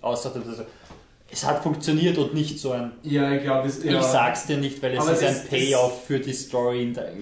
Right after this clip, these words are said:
Speaker 2: das, das mag, hat mir halt taugt, weil halt das, das mag ich total am Duncan Jones, er hat ja auch Moon gemacht und was, er, er konstruiert ja immer diese, diese Schleifen, also
Speaker 1: Ja.
Speaker 2: jetzt, äh, immer in seinen zwei Filmen. Und es gibt halt immer diese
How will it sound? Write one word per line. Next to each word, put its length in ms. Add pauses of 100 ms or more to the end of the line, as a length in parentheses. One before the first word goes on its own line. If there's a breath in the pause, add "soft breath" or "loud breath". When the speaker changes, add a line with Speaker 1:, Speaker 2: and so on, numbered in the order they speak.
(280)
Speaker 2:
das, 200
das 20
mag, 320
hat 140
mir 280
halt 160
taugt, 300
weil 80
halt 180
das, 220
das 140
mag 200
ich 60
total 220
am 80
Duncan 280
Jones, 240
er 60
hat 80
ja 80
auch 100
Moon 400
gemacht 380
und 160
was, 180
er, 180
er 120
konstruiert 600
ja 80
immer 240
diese, 340 (220)
diese 180
Schleifen, 580
also 160
Speaker 1:
Ja. 60
Speaker 2:
jetzt, 160
äh, 260
immer 180 (160)
in 80
seinen 180
zwei 180
Filmen. 340 (500 loud breath)
Und 260 (300 loud breath)
es 160
gibt 140
halt 160
immer 160
diese 340